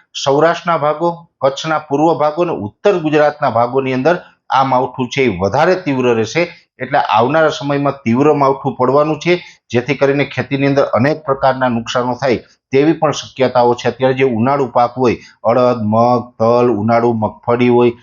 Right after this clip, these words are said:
અ, જે કેરીનો પાક છે, શાકભાજીના પાક છે, તમામ પાકોની અંદર નુકસાન જાય તેવી શક્યતાઓ છે. જો કે એ જે તૈયાર પાક છે, ઉભેલો પાક છે, એમાં આપણે કશું જ કરી નથી શકતા.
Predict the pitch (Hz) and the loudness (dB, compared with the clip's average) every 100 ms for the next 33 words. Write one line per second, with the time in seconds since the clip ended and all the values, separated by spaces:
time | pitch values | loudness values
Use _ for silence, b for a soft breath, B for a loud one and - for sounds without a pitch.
0 | B _ 120 120 113 117 113 120 127 131 | B _ -2 0 0 -2 0 0 2 0
1 | 127 127 123 - - 117 - 101 98 127 | 0 0 0 -2 -2 -2 0 -4 0 -2
2 | 120 127 120 120 117 - 139 127 B _ | 0 0 0 0 -2 -2 -6 -6 B _
3 | - 120 147 156 143 - - 135 127 123 | -6 0 0 0 0 -2 -2 -6 -4 -2
4 | 117 110 - 113 113 113 113 117 110 - | -4 -4 -4 -4 0 -2 0 -2 -2 -6
5 | - 110 113 120 120 160 170 B _ 104 | -4 -2 2 2 0 -4 -6 B _ -4
6 | 131 147 151 151 165 160 160 151 - 131 | -2 0 0 2 2 2 -2 0 2 4
7 | 170 160 147 139 - - 131 - B _ | 4 2 0 -2 -4 -2 -2 -2 B _
8 | 127 120 160 160 - 131 127 - 127 123 | -2 2 2 2 2 0 0 -2 -4 0
9 | 120 117 113 127 117 113 - 120 110 - | 2 2 0 -4 -6 -8 -8 -8 -6 -2
10 | 113 123 123 135 117 123 - | 0 0 -2 -2 -4 -4 0